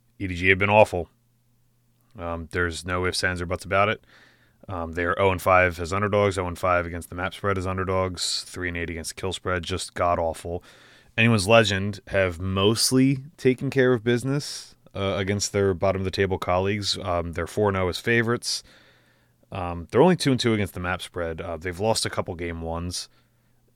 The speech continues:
and, um, had to, like, problem solve their way through series and figure it out. Anyone's Legend, you know, they actually have a decent-looking record, and they've been playing better as of late, but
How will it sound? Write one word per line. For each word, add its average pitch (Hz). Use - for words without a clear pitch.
and, 82
um, 82
had 87
to, 85
like, 85
problem 85
solve 85
their 87
way 85
through -
series 85
and 80
figure 85
it 82
out. 82
Anyone's 147
Legend, 117
you 104
know, 95
they 95
actually 143
have 98
a 98
decent-looking 92
record, 107
and 98
they've 95
been 90
playing 110
better 101
as 95
of 85
late, 87
but 87